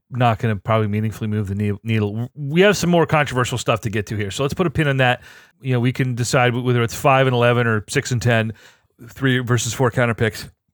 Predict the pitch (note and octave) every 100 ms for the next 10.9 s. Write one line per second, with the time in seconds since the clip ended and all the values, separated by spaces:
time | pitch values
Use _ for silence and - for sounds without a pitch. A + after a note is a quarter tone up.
0 | _ _ C3+ C3 C3 D3 F#3+ - - _
1 | - F3 E3+ D#3+ D#3+ C#3 D3 D#3+ - C#3+
2 | B2+ _ _ - F3 - F#3+ - D#3+ D3
3 | D3 D3 A#2+ B2 C#3+ - - - - -
4 | - _ _ _ C#3+ D#3 E3 - F3+ F3+
5 | E3 - G3+ G#3 G#3 - _ _ _ _
6 | - C#3+ C#3 D#3 F#3+ D#3 D3 C#3+ D3+ E3
7 | D#3 D3 D3+ C#3+ C3+ D3 D3 C3+ A2+ B2
8 | A#2 G2 - - _ _ _ - - A#2+
9 | B2+ B2+ B2 A#2+ B2 A#2 A2+ B2 A#2 G#2
10 | A2 G#2+ G#2+ G#2+ G2 A2 A#2+ - -